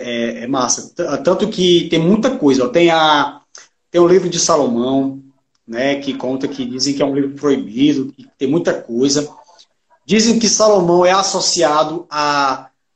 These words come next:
a os Illuminates, né, que os Illuminates são herdeiros de Salomão. É muita história, cara, em relação a Salomão. E tem também, cara, as chaves de Salomão. Lembrei, as chaves de Salomão.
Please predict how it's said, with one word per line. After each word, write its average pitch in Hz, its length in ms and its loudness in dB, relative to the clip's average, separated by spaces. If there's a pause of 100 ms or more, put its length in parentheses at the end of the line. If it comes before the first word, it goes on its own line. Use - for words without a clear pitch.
(420)
a 135 460 0
os 135 540 0
Illuminates, 165 1000 2 (420)
né, 156 160 -2
que 160 120 -6
os 135 100 -4
Illuminates 151 580 0
são 160 400 0
herdeiros 170 500 2
de 156 60 -4
Salomão. 135 680 0 (500)
É 190 100 0
muita 269 320 4
história, 151 380 0
cara, 127 200 -4
em - 40 -4
relação 143 360 0
a 143 60 0
Salomão. 135 560 -2 (920)
E 214 120 -2
tem 233 280 0
também, 214 580 2
cara, 147 340 2
as 226 180 0
chaves 190 500 0
de 147 60 -2
Salomão. 170 360 0
Lembrei, 156 260 0
as 170 180 2
chaves 160 420 -2
de - 60 -6
Salomão. 160 520 -2